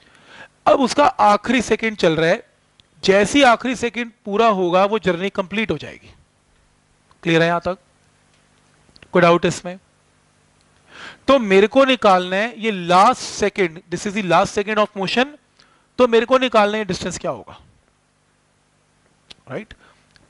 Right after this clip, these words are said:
Problem समझ में आई? तो मेरे को क्या निकालना है, ये distance क्या होगा, कौन सा distance in last second of the motion। अगर total journey दस second की है तो आखिरी second, tenth second जो start हुआ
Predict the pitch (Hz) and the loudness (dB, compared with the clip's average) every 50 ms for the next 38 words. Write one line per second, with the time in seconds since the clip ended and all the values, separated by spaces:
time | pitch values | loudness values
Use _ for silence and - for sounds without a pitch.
0 | _ - 170 156 160 190 190 165 185 185 185 190 190 180 185 226 240 _ _ _ | _ -4 0 0 2 0 0 -2 -4 -2 0 2 2 2 2 0 -4 _ _ _
1 | _ _ _ _ _ - 190 180 185 190 190 208 196 - 175 175 185 202 185 190 | _ _ _ _ _ -2 0 2 2 2 2 2 2 2 2 2 2 2 2 2
2 | 180 180 185 196 196 190 180 175 - - 220 254 294 - - - - _ _ _ | 2 2 2 0 0 0 0 -2 0 0 0 0 0 -2 -8 -14 -16 _ _ _
3 | - - 185 175 147 - 113 92 - - - - _ _ _ _ _ _ _ _ | -4 -2 -2 -2 -4 -6 -14 -16 -16 -18 -18 -20 _ _ _ _ _ _ _ _
4 | _ _ - - - - 175 170 156 190 190 180 180 - - 196 208 233 208 - | _ _ -12 -8 -2 -2 -2 0 0 -2 -2 -4 -4 -6 -8 -8 -8 -8 -10 -14
5 | - _ - 226 220 202 175 160 165 165 165 185 208 196 - - - 196 180 - | -12 _ -4 -2 -2 -2 -2 0 2 4 4 4 4 2 -2 -4 -4 -4 -4 -4
6 | 208 202 190 180 170 151 208 240 285 311 254 - _ _ _ _ _ _ - 165 | -2 0 0 0 0 0 0 0 0 -2 -4 -10 _ _ _ _ _ _ -14 -8
7 | 156 156 151 - - 113 - _ - 143 151 170 - - 185 175 180 175 226 226 | -6 -6 -6 -6 -8 -12 -14 _ -10 -6 -6 -6 -2 2 2 2 4 4 4 2
8 | 214 208 208 208 226 214 160 175 160 - - 202 190 208 208 - - 220 220 226 | 4 2 0 0 0 -2 -2 -2 -2 -2 -2 -2 -2 -2 -4 -4 -2 0 2 4
9 | 240 277 277 - _ _ _ _ _ _ _ - 233 190 196 208 208 - - 277 | 2 2 0 -6 _ _ _ _ _ _ _ 2 4 6 6 4 2 0 -2 0
10 | 302 320 226 - 240 208 208 214 220 226 240 - - _ _ _ _ _ _ _ | 0 0 2 2 0 0 0 0 -2 -4 -6 -16 -20 _ _ _ _ _ _ _
11 | _ _ _ _ - 247 269 302 294 - - - - 214 - 220 202 202 208 220 | _ _ _ _ 2 2 2 2 0 -8 -6 -4 -4 -4 -2 -4 -6 -6 -8 -14
12 | _ _ _ _ _ _ _ _ _ _ _ _ _ _ _ 170 160 196 202 196 | _ _ _ _ _ _ _ _ _ _ _ _ _ _ _ -2 2 4 4 4
13 | 190 196 - _ _ _ - - - - - - - 185 175 185 190 - 160 180 | 4 2 -2 _ _ _ -20 -14 -12 -12 -6 0 2 4 4 4 2 0 -2 -2
14 | 175 165 | 0 2